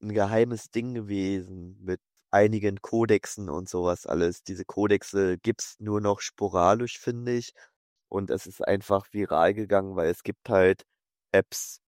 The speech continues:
die ganzen Seiten bei Facebook und Instagram. Die Leute gehen viel offener mit den Adressen um. Und, ähm, deswegen finde ich, ich glaube, die Urbex-Szene wackelt so ein bisschen, weil wir haben keinen guten Ruf,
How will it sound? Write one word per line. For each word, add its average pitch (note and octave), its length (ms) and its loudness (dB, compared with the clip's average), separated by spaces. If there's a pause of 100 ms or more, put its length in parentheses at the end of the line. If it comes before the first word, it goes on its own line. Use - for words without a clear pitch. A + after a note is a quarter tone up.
(240)
die G#2 60 -18
ganzen G#2 340 0
Seiten G2 380 2
bei F#2+ 120 2
Facebook - 480 0
und D2+ 140 -10
Instagram. F#2+ 500 -4
Die G2 80 -4
Leute G2+ 280 4
gehen G#2 220 -2
viel - 180 -2
offener G2 380 -2
mit G2 160 -6
den F#2+ 140 -4
Adressen F#2 540 -4
um. G2 360 -6 (580)
Und, F#2 460 0
ähm, F2+ 540 0 (400)
deswegen G#2+ 280 -6
finde A2 420 2
ich, G#2+ 200 -2 (340)
ich - 200 -12
glaube, B2+ 540 2
die A#2 160 0
Urbex-Szene A#2 1080 0 (100)
wackelt A2+ 520 0
so G2 240 -6
ein F2+ 100 -12
bisschen, F2+ 500 -6
weil F#2+ 200 4
wir G2+ 160 0
haben G#2+ 420 0
keinen A#2+ 380 -2
guten A#2+ 320 -10
Ruf, A#2+ 500 -8